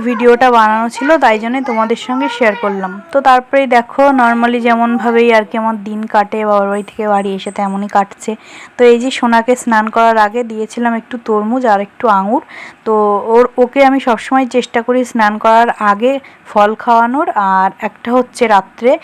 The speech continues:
খাওয়া দাওয়ার পরে হচ্ছে ফল খাওয়ানোর আমি ওকে চেষ্টা করি, কারণ দুপুরবেলা আমার মনে হয় স্নান করার পরেই মানে ফল খেতে নেই আমি জানি, আর ওই জন্য আমি ওকে দিইও না। তো তারপরে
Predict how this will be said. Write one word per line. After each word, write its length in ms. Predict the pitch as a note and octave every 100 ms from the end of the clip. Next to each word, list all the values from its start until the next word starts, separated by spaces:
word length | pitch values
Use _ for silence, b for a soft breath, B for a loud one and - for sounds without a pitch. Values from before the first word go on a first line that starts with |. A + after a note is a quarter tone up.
| B B -
খাওয়া 220 | - G#3+ G#3
দাওয়ার 220 | A3 A#3 A#3 -
পরে 220 | G#3+ A3 B3
হচ্ছে 260 | B3 - C4 -
ফল 180 | A3 G#3
খাওয়ানোর 320 | - G#3+ A3+ C4
আমি 100 | A3+ G#3
ওকে 140 | G3+ G#3+
চেষ্টা 240 | A3+ - G#3 F#3+
করি, 140 | F#3 G3+ B B B
কারণ 220 | B3+ B3 B3+ A#3+
দুপুরবেলা 500 | A#3+ - B3 B3 A#3+ A#3
আমার 140 | A#3+ A#3
মনে 160 | A3+ A#3
হয় 140 | B3 A#3+
স্নান 240 | - A3 G#3+ A3+
করার 200 | A3+ A#3
পরেই 260 | G#3 G#3 A3+ A3+ A3+
মানে 140 | A3+ A3+
ফল 200 | - A#3+ A#3
খেতে 220 | - A3+ A3+
নেই 120 | A3 A3
আমি 100 | A3 G3+
জানি, 240 | G#3 G#3 G#3+ G#3
আর 80 | G3+
ওই 60 | G3 G3+
জন্য 160 | G#3+ A3+
আমি 100 | G#3+ G#3+
ওকে 160 | G#3 A#3+ G3
দিইও 280 | A3 A3+ G3+ F3+
না। 80 | F3+ B B B B
তো 60 | C#4+ C4+
তারপরে 320 | B3 B3 C4